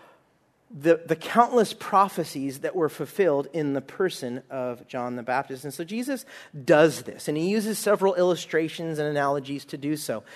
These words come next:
And the first part is, uh, first section that he addresses is, um, verses seven through ten. So why don't you read that with me?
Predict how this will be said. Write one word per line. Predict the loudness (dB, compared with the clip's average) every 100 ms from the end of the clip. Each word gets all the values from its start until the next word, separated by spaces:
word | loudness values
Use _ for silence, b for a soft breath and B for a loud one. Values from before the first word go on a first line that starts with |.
| B B -4
And | 0
the | 2
first | 4 4 4
part | 4 4 4
is, | 0 0
uh, | 2
first | 4 4 2
section | 0 0 -2 2
that | 0
he | 2 -2
addresses | 0 -2 -2 -6 -6
is, | -8 -10 -8
um, | -6 -8 -6
verses | -4 -4 -4
seven | -4 0 0 -2 -4
through | -8 -8
ten. | -8 -8
So | -6
why | -6
don't | -6 -6
you |
read | -10 -8
that | -8 -10 _ _
with | -18 -14
me? | -14